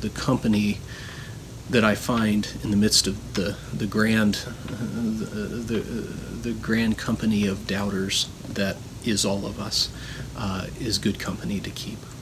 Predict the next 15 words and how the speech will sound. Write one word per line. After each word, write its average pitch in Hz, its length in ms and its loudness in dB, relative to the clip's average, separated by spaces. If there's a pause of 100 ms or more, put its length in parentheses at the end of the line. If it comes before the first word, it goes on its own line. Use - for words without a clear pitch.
(760)
Let's 190 140 8
pray 156 160 12
for - 140 2
the 110 100 0
day 104 240 4
ahead. 104 320 -2 (1040)
Loving 143 220 8
God, 120 320 6
we, 120 240 6
we 131 160 4
give 131 180 4
you 110 80 8
thanks 101 540 4
that 117 400 2
you 113 360 4